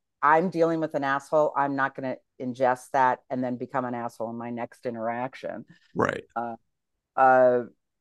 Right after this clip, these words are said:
Speaker 1: but it, it's interesting, like, when you said every religion,
Speaker 2: Yeah.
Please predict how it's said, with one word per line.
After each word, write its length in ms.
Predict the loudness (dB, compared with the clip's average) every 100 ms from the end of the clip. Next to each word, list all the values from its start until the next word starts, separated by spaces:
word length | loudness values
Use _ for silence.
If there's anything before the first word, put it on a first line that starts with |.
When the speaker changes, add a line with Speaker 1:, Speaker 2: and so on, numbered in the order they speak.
| _ _
Speaker 1:
but 160 | -10
it, 280 | -6 -2 0 2
it's 220 | 2 2
interesting, 680 | 0 0 -2 2 2 0 -4 _ _ _ _ _ _ _ _ -16 -16 -8
like, 240 | 2 2 2
when 180 | -2
you 80 | -2
said 200 | 2 2
every 180 | 4 2
religion, 520 | 0 2 2 0 -4 -8 _ _ _
Speaker 2:
Yeah. 140 | -10